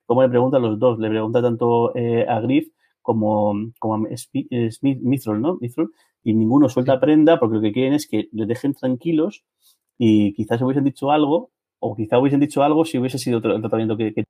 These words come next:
Speaker 1: tuviera la situación del, del pueblo. Pues podría haber cambiado todo el mundo. Y mola un montón que hagan ese tipo de guiños que al final, el,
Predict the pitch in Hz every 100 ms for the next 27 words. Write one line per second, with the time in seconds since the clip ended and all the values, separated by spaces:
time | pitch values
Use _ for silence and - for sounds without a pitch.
0 | - 110 110 107 107 104 _ _ - 107
1 | 107 107 110 104 104 107 107 170 117 -
2 | _ _ - 110 131 160 120 113 107 107
3 | 107 107 107 107 110 151 120 113 120 143
4 | 180 165 156 165 151 139 135 127 127 117
5 | 113 113 147 147 156 110 - 113 127 311
6 | _ _ _ 117 113 107 104 104 107 104